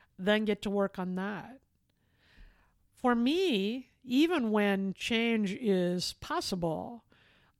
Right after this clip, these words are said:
I first have to practice living with what is, right? So if I'm struggling at work with a work assignment that day, and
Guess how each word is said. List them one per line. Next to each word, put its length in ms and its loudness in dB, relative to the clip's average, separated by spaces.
I 100 -2
first 380 -2
have 180 -4
to 80 -10
practice 560 -8
living 300 -2
with 240 -8
what 240 -4
is, 640 -6
right? 380 -12
So 380 2
if 320 2
I'm 380 -2
struggling 720 -2
at 220 -2
work 400 2
with 140 -2
a 40 0
work 320 0
assignment 460 -4
that 200 -6
day, 360 -10
and 560 2